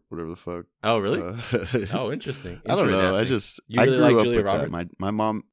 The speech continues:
Speaker 1: even my mom growing up was like, "Oh, she's hot as fuck." Like, not in those words, but, like, like that. My dad was always like,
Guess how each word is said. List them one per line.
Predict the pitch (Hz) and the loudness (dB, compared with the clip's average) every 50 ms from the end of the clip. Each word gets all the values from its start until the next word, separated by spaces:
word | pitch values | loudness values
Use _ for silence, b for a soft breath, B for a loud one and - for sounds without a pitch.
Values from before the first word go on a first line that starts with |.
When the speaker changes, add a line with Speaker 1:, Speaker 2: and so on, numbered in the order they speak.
| _ _ - | _ _ -4
Speaker 1:
even | 127 139 170 175 | -4 -4 -2 -2
my | 160 143 | -2 -2
mom | 113 92 90 87 90 85 87 85 73 73 76 | -2 -2 -2 -2 -2 -2 -4 -6 -8 -8 -6
growing | 76 69 67 67 67 62 | -6 -6 -6 -6 -8 -8
up | 52 - - - | -10 -10 -10 -12
was | 80 - - | -12 -12 -12
like, | - 64 - | -12 -10 -8
"Oh, | 65 65 | -8 -8
she's | - - - 104 | -8 -10 -12 -10
hot | 101 85 80 | -10 -10 -10
as | 80 - | -12 -14
fuck." | - 101 104 - - _ _ _ - | -14 -14 -14 -14 -14 _ _ _ -18
Like, | - 73 - - _ _ _ - | -18 -16 -18 -18 _ _ _ -12
not | 95 95 92 92 | -10 -8 -8 -8
in | 80 | -8
those | 76 76 78 87 | -8 -10 -10 -8
words, | 80 78 69 65 67 65 | -8 -8 -6 -8 -10 -12
but, | - - - - - | -14 -14 -14 -12 -10
like, | 69 67 - - _ _ _ _ _ _ - - - - | -10 -12 -12 -14 _ _ _ _ _ _ -20 -20 -20 -14
like | 90 82 80 _ | -12 -12 -12 _
that. | - 82 80 80 - 76 | -6 -6 -4 -4 -4 -6
My | 90 82 | -6 -6
dad | 71 90 76 69 | -4 -4 -6 -6
was | 76 85 87 - | -6 -10 -10 -8
always | 78 78 73 76 - | -8 -8 -8 -8 -10
like, | 76 - - - | -12 -12 -14 -16